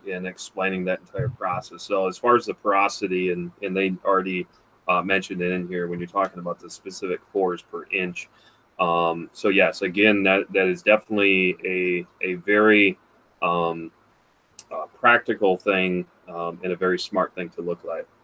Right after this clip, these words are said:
look at. So I'm happy that you did address that, because not only with shrimp, but also if you're using that, you know, in some type of, uh, fry system as well. So that, those are definitely factors that, uh, um, you know,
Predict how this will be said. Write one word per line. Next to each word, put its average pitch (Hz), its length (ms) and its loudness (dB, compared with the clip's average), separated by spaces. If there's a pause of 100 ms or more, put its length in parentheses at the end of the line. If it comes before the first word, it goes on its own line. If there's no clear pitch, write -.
look 120 260 4
at. 90 240 -2
So 95 100 -8
I'm 90 140 -8
happy 95 260 -2
that 92 160 -4
you 92 100 -8
did 90 200 -2
address 87 400 -2
that, 85 240 -8
because 87 420 -6 (360)
not 113 260 8
only 131 300 10
with 101 440 6 (140)
shrimp, 135 560 4 (400)
but 95 100 2
also 110 340 6
if 95 120 0
you're 98 80 -2
using 95 380 0
that, 90 260 0 (180)
you 95 140 -4
know, 87 180 0
in 85 100 -4
some 92 240 -6
type 92 280 -6
of, 87 180 -6
uh, 82 280 0 (480)
fry 104 240 6
system 87 500 -2
as 82 220 -4
well. 85 280 -2 (180)
So 85 260 -8
that, 87 200 -2
those 92 160 -2
are 87 80 -2
definitely 92 360 -4
factors 87 580 -8
that, 82 500 -4 (520)
uh, 80 40 -10
um, 78 320 -10 (220)
you 90 80 -6
know, 78 220 -6